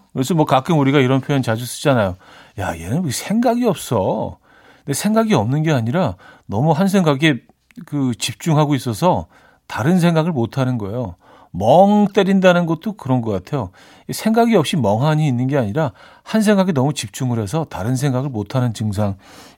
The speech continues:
수도 있거든요. 사실 뭐, 어, 컵에 있는 물을 비워내듯이 우리 뭐 머릿속을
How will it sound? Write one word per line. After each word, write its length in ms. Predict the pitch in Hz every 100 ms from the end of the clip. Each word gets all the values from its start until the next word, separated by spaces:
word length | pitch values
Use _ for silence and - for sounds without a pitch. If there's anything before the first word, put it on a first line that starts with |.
| - 95
수도 220 | - 117
있거든요. 500 | 95 98 82 85 135 _ _ _ -
사실 340 | - 120 117 123
뭐, 280 | 107 117 - - - - - - - -
어, 340 | - 101 101 98
컵에 260 | - 175 170
있는 220 | 156 123
물을 240 | 123 135
비워내듯이 1000 | - 123 143 131 101 98 90 160 135 90 -
우리 460 | 185 98 113 123 117 -
뭐 300 | 117 113 113 -
머릿속을 680 | 95 120 - 123 139 135